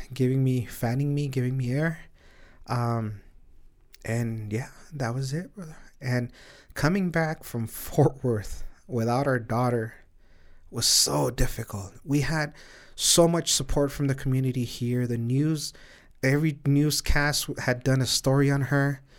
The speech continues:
Um, and we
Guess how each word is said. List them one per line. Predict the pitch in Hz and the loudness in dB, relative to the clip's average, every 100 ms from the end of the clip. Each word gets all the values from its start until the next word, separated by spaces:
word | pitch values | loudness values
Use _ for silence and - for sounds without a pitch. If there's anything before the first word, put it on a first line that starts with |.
| - - - - | -20 -20 -20 -6
Um, | 139 135 123 117 113 104 - - - - - - - _ - - | 2 4 4 2 -2 -6 -12 -20 -20 -20 -20 -20 -20 _ -20 -4
and | 143 143 131 - 131 131 | 0 2 0 -8 -8 2
we | 143 | 2